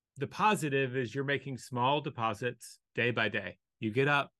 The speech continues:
spend an hour doing your one thing, thirty minutes doing your one thing,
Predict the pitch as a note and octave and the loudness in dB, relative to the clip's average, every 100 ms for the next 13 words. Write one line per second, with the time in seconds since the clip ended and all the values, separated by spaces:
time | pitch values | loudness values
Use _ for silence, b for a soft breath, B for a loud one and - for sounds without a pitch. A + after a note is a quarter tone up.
0 | _ _ _ _ _ _ - - A#2+ A2+ | _ _ _ _ _ _ -14 -4 -2 0
1 | A#2+ C3 B2+ B2+ B2 A#2 B2 A#2 B2+ A#2+ | 2 2 0 -2 -4 -4 -4 -4 -6 -4
2 | A#2 A#2 F3 G3+ - C3+ A2+ G#2+ G2+ G2 | -2 2 2 2 0 -4 -2 -2 -2 -4
3 | G#2 G2 A2 | -6 -8 -8